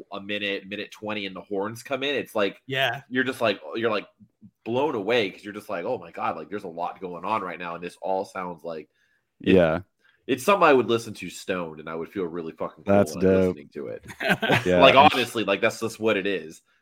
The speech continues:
Speaker 1: <laughs>
Speaker 3: Yeah, that's just Eric and Austin building the section. It sounds hella cool. I, that was, like, I love playing that song when we do play it live,
Speaker 1: Mm-hmm.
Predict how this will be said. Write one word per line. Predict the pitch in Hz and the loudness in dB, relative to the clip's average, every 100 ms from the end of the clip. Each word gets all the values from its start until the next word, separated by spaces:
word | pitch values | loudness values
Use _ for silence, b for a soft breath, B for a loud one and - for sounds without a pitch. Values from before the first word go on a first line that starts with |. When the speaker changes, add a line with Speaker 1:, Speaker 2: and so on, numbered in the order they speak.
| _ _ - | _ _ -8
Speaker 1:
<laughs> | - | 2
Speaker 3:
Yeah, | 98 113 101 | 10 12 12
that's | 104 120 | 10 8
just | - 165 - - - - | 6 4 2 -12 -10 2
Eric | 101 120 113 | 8 8 8
and | 95 | 6
Austin | 95 101 - 98 | 6 6 4 2
building | 85 90 92 92 | 4 4 6 4
the | 90 87 85 85 95 - - | 4 2 2 -2 -6 -16 -20
section. | - 87 87 - | 0 2 2 -2
It | 92 101 | 0 0
sounds | - 117 156 143 | 4 8 8 8
hella | 139 123 | 10 8
cool. | - 104 104 98 98 | 8 8 10 10 8
I, | 101 117 101 - - | 8 8 8 0 2
that | 107 117 127 | 8 10 8
was, | 135 | 6
like, | 131 107 87 - _ _ _ _ _ _ _ | 8 8 6 -2 _ _ _ _ _ _ _
I | 101 | 4
love | 104 113 120 - | 8 10 8 6
playing | 107 110 | 4 6
that | 110 90 | 4 2
song | 95 98 104 104 101 _ _ _ _ _ _ | 2 2 2 0 -6 _ _ _ _ _ _
when | 107 95 | 2 6
we | 92 | 6
do | 87 92 92 - - | 6 6 4 2 4
play | 104 101 | 8 8
it | |
live, | 95 98 101 101 - _ _ _ _ | 8 6 6 4 -2 _ _ _ _
Speaker 1:
Mm-hmm. | 107 107 95 | -14 -12 -14